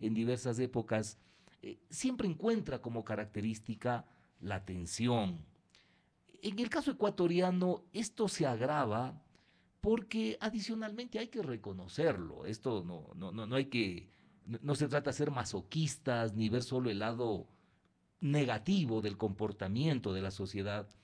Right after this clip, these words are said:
pero los ecuatorianos somos conflictivos. Y esto en la esfera política se refleja con mucho más contundencia.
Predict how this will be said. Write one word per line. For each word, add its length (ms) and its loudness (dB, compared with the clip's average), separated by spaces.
pero 180 2
los 140 -4
ecuatorianos 560 -2
somos 220 -8
conflictivos. 920 -10
Y 200 4
esto 520 2
en 220 6
la 60 8
esfera 400 2
política 960 0
se 220 0
refleja 500 -2
con 240 -4
mucho 320 -4
más 280 -4
contundencia. 920 -12